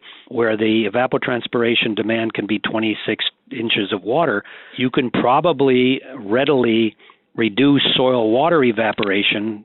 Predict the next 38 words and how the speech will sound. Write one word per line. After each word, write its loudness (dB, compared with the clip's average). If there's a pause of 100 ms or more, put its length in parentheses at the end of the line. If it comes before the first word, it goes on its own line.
(120)
by -2 (120)
four 0
or 0
five 0
inches, -2 (560)
which -2
is 0 (220)
what -4
the -4
finding 0
is 0
out 0
of -8
Kansas -2 (100)
there. -4
So -2
residue 2 (500)
and -4
reduced 2
disturbance 0 (300)
tillage, 0 (680)
you -8
know, 0
that's, 0 (260)
that's -4
a 0
size, 0
that's -2
about 0
thirteen 0
or 0
fourteen -2
percent -2
of -4
the -2
overall 0
water 0
demand -4